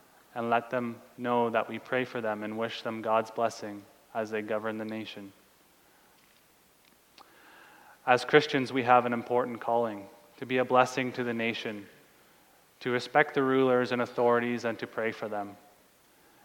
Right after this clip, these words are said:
and to spread the gospel to the nation, because it is ultimately Christ, is ultimately in Christ that the nations of the world are blessed. There is one aspect to Jacob's meeting with Pharaoh that I haven't touched on yet, and that is the remarkable testimony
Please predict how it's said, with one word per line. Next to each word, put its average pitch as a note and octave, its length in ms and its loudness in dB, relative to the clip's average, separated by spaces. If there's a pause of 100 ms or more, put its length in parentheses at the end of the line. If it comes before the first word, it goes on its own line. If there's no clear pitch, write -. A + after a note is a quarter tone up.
and A#2 140 -6
to A#2+ 80 -4
spread C3 320 2
the B2+ 80 0
gospel A#2 760 2
to B2 160 -2
the A#2 100 -2
nation, A2 460 -8 (1120)
because A#2 300 0
it A#2 100 -2
is A#2 100 -4
ultimately B2+ 560 -2
Christ, - 520 0 (1000)
is A#2+ 140 -10 (100)
ultimately C3+ 600 0
in C#3+ 220 0
Christ A#2 440 0
that A#2 140 0
the A#2 80 -6
nations A#2 480 -4
of A2+ 120 -4
the A2 80 -8
world G#2+ 300 -4
are G#2+ 80 -4
blessed. G#2+ 460 -4 (1400)
There C3 180 4
is B2 120 2
one C#3+ 200 8
aspect C3 560 4
to B2+ 60 -4
Jacob's A#2+ 480 -4
meeting B2 260 -2
with B2 120 -4
Pharaoh A#2+ 360 0
that A#2 120 2
I A2+ 60 2
haven't A#2 320 2
touched - 340 -4
on A2 160 -4
yet, G#2+ 400 -10
and A#2+ 140 -6
that A#2 180 4
is A#2 140 -2
the A#2+ 80 0
remarkable B2 580 2
testimony A#2+ 720 -2